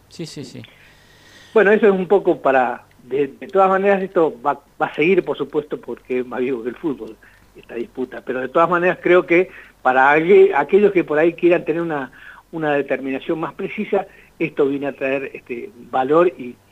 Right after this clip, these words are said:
Speaker 2: y fundamentalmente, este, realidad sobre los hechos. Messi, para esa empresa, para esa universidad, la Universidad de Lufien, es considerado más
Speaker 1: Bien.
Speaker 2: determinante.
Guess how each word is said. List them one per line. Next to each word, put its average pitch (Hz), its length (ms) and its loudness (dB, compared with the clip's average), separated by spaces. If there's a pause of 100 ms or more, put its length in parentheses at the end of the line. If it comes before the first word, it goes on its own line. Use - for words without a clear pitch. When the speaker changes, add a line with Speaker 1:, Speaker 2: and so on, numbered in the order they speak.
Speaker 2:
y 127 160 -18
fundamentalmente, 131 880 -6
este, 117 540 -12 (400)
realidad 139 560 0
sobre 143 160 0
los 123 180 -8
hechos. - 300 -6 (480)
Messi, 170 580 -6 (280)
para 123 180 -2
esa 160 140 0
empresa, 180 680 0
para 135 140 -4
esa 143 160 -2
universidad, 180 640 0 (320)
la 131 80 -8
Universidad 127 460 -8
de 139 80 -12
Lufien, 175 400 -4 (380)
es 180 180 0
considerado 147 640 -2 (500)
más 151 180 0
Speaker 1:
Bien. 135 100 -2
Speaker 2:
determinante. 113 460 -20